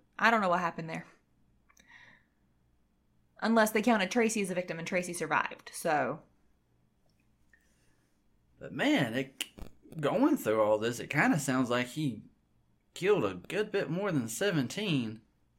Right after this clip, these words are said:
Speaker 1: Actually, I feel like I didn't cover nearly enough because I didn't cover sixteen, seventeen people.
Speaker 2: Yeah.
Speaker 1: And he could have very well killed more, like I said. Remember, he did a stint in the army, so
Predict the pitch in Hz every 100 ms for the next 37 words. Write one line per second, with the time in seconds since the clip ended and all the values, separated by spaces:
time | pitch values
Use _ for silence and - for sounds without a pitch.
0 | - 226 - 370 233 - 185 180 220 240
1 | 208 190 - - - 170 190 - 180 226
2 | 196 202 190 180 175 190 180 160 202 247
3 | - - 160 170 190 175 175 - 190 208
4 | 262 208 196 233 196 180 208 - - 196
5 | 185 185 190 180 170 - 294 - - _
6 | _ _ _ - 143 135 156 107 95 95
7 | - _ _ _ _ _ _ _ - 190
8 | 208 196 208 247 247 359 403 311 311 294
9 | 277 196 202 277 233 202 190 190 240 160
10 | 165 196 156 170 151 - - 175 180 175
11 | 185 170 - 156 170 151 120 - - 139
12 | 104